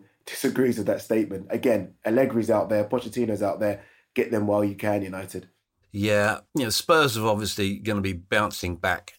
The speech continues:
Speaker 2: to Premier League action. I'm really looking forward to seeing Gareth Bale, especially alongside Kane and, and Son, which is, you know, a game-changing front three.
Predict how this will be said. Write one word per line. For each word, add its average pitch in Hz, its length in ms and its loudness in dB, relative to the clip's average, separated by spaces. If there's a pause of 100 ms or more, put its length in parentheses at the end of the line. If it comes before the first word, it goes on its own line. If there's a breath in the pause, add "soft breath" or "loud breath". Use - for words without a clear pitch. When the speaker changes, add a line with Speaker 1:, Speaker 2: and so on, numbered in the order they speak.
Speaker 2:
to - 80 -8
Premier 92 340 -2
League 87 240 -2
action. 87 520 -4 (760 soft breath)
I'm 180 360 2 (120)
really 143 460 4
looking 117 320 2
forward 98 600 0
to 95 560 0 (540)
seeing 101 380 2
Gareth 95 400 2
Bale, 85 480 2 (720)
especially 107 460 -2
alongside 92 680 2
Kane 90 360 2
and, 82 280 -4
and 85 220 -10
Son, 82 480 -2
which 82 180 -14
is, 92 260 -12
you 78 180 -14
know, 78 280 -6
a 85 80 -2
game-changing 90 1000 0 (220)
front 85 280 -2
three. 76 580 -4